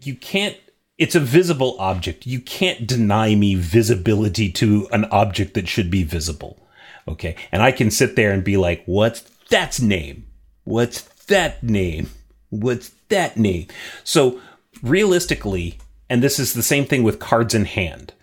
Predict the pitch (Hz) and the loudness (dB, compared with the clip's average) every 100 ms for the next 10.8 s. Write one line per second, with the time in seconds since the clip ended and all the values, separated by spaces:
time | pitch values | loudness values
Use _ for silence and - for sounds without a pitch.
0 | _ _ _ _ - 101 160 185 156 160 | _ _ _ _ -10 -2 2 2 2 -2
1 | - 104 - - 170 165 139 113 110 104 | -4 -8 -4 2 2 4 2 4 4 6
2 | 117 92 - - _ _ _ _ - 87 | 4 2 -2 -12 _ _ _ _ -4 -2
3 | 90 - - 127 - - 123 - - 160 | -4 -6 -2 0 0 -2 -4 -8 -2 2
4 | 165 151 - - _ _ _ _ - 151 | 2 0 -6 -12 _ _ _ _ -6 -2
5 | 123 107 139 - 131 117 127 113 107 104 | 0 2 2 4 2 2 2 4 4 2
6 | - - 117 117 - 107 98 - 117 104 | 0 0 0 0 0 0 0 2 2 2
7 | 101 - 107 110 107 107 90 107 101 98 | 0 -2 -2 2 4 4 2 4 4 4
8 | 104 123 123 107 110 107 104 104 101 101 | 4 4 4 4 2 4 4 4 4 4
9 | 98 87 110 95 98 92 87 95 90 90 | 0 -2 0 2 2 2 0 0 0 0
10 | 87 80 82 82 - 76 - | 0 -2 -6 -6 -6 -6 -12